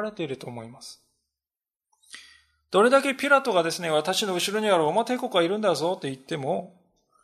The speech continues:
神様の前にはアリのようなものであります。何もなすことはできないということです。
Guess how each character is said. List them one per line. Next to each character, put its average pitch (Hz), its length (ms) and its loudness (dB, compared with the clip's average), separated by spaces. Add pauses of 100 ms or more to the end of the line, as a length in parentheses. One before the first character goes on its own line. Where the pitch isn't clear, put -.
(280)
神 359 360 -4
様 202 260 2
の 156 140 2
前 175 260 4
に 156 100 -2
は 139 260 0
ア 147 60 6
リ 185 140 0
の 247 120 2
よ 339 180 0
う - 20 -2
な 185 140 6
も 147 100 2
の 180 100 6
で 151 120 0
あ 123 80 0
り 117 60 -10
ま 117 140 -16
す。 - 140 -16 (640)
何 175 240 8
も 233 140 0
な 294 120 2
す - 100 -2
こ 359 140 -6
と 339 100 0
は 247 120 8
で 147 160 0
き - 140 -8
な 240 120 2
い 285 140 -8
と - 100 -4
い 131 80 0
う 113 60 -6
こ - 100 -16
と - 80 -8
で - 60 -8
す。 - 400 -16